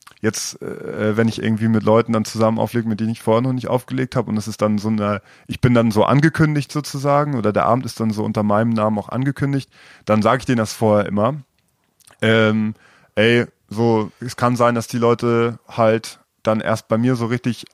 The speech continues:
ausrasten und ich weiß auch nicht, woran es liegt, weil manchmal denk ich auch,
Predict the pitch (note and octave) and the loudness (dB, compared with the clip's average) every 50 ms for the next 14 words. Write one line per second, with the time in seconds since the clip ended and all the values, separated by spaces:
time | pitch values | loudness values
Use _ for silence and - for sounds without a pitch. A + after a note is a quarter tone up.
0 | _ - G#2+ A#2 C3 - - - A#2 A#2 - - - - A2+ G#2+ G#2 A2 B2 C#3+ | _ -2 0 0 0 -2 -2 -2 -2 -2 -2 -6 -10 -8 -8 -4 0 2 2 2
1 | - - B2 C3+ C3 A#2+ B2+ A#2+ C3 C3 B2 - - D3+ F3+ F3+ _ - G#2+ A2 | 2 -4 -6 -6 -6 -4 -2 -2 -2 -2 -2 -4 -4 -6 -6 -6 _ 0 2 2
2 | A2 A2 A#2 B2 C3+ B2+ A#2 B2 B2+ A#2+ - A#2+ C3 C3+ - | 4 4 2 0 0 -2 -2 -2 -2 -2 0 0 0 0 0